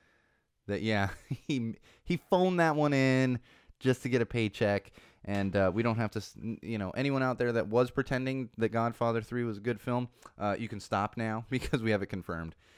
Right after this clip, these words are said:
It's not a good film. It's just not a good film. Yeah. Hmm. Hmm. But official confirmation is always nice.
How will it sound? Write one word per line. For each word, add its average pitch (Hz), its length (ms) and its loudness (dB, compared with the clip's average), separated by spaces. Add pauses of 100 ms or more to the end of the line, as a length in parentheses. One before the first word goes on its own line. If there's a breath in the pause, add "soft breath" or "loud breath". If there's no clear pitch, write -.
(300 soft breath)
It's - 140 -16
not 85 140 -14
a - 100 -20
good - 140 -20
film. - 240 -20 (240)
It's - 120 -20
just - 200 -20
not - 120 -20
a - 40 -20
good - 180 -20
film. - 220 -20 (340)
Yeah. - 460 -10
Hmm. - 360 -10
Hmm. 98 100 -8 (240)
But 220 80 4
official 233 260 -2
confirmation 123 460 -6
is 80 40 -12
always 78 200 -8
nice. 76 180 -14